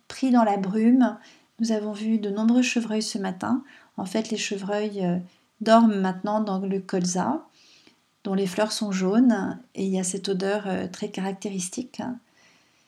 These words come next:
Donc je vais vous souhaiter de passer une très belle fin de semaine pascale, peut-être en famille,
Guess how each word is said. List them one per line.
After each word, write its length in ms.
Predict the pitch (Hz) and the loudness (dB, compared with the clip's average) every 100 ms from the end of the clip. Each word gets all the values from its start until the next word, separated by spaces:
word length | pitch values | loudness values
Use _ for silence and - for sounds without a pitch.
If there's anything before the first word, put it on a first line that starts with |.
| _ _ _ _ _ | _ _ _ _ _
Donc 160 | 240 240 | 2 2
je 160 | 240 | 4
vais 260 | 226 247 262 | 4 4 2
vous 180 | 247 294 | 4 4
souhaiter 600 | 294 226 - 175 - - - _ _ | 4 -4 -4 -6 -6 -6 -16 _ _
de 200 | 214 254 | 0 2
passer 640 | 254 214 190 - 185 - - _ _ _ _ _ _ _ _ _ _ - | 2 0 0 -4 -4 -6 -10 _ _ _ _ _ _ _ _ _ _ -8
une 160 | 214 220 | -6 -4
très 220 | - 226 | -2 -2
belle 520 | 208 220 226 220 202 | 0 2 2 2 -2
fin 340 | 190 - 226 226 | -8 0 4 4
de 120 | 202 | 2
semaine 520 | - 196 190 202 208 | -2 0 -2 -2 -4
pascale, 800 | - 190 - 170 180 226 208 190 - _ _ _ _ _ _ _ _ - | -4 -4 -4 -4 -2 -2 -4 -8 -12 _ _ _ _ _ _ _ _ -10
peut-être 440 | 190 202 202 - | -2 -2 -2 -4
en 40 | |
famille, 680 | 196 196 185 175 208 254 196 | -4 0 2 4 4 2 2